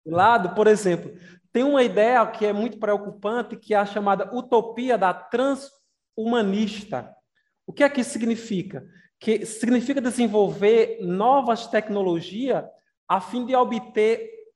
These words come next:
um outro ser humano, ou seja, um homem novo.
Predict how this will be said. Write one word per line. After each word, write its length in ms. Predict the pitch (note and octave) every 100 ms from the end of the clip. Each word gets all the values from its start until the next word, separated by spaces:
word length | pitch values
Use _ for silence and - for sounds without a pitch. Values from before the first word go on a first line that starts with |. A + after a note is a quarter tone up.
| _ -
um 160 | G#3 A3
outro 420 | B3 C#4+ C#4+ C4+
ser 460 | - - A#3 G#3+
humano, 720 | A3 G3+ F3+ F3+ E3+ C#3 B2 - - _
ou 80 | -
seja, 500 | D#3+ - G3+ F#3 F#3
um 340 | D#3+ F#3+ G#3+ G#3
homem 300 | B3+ C4+ A#3
novo. 680 | F#3 F3 E3 - C3 F3+